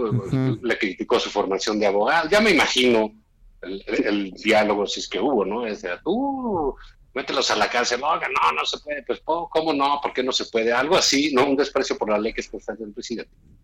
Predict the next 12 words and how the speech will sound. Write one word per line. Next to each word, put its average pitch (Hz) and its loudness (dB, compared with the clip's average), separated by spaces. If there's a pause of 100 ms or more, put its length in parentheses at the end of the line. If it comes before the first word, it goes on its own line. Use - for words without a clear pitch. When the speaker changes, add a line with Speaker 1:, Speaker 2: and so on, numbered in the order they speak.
(840)
Speaker 2:
Este - -4
se 117 2
va, 135 4
este 127 0
renuncia 131 2
a 98 -8
los 90 -14 (220)
tantos 110 -4
meses 110 -2
de, 95 -12
de, 90 -10 (200)
de, 87 -10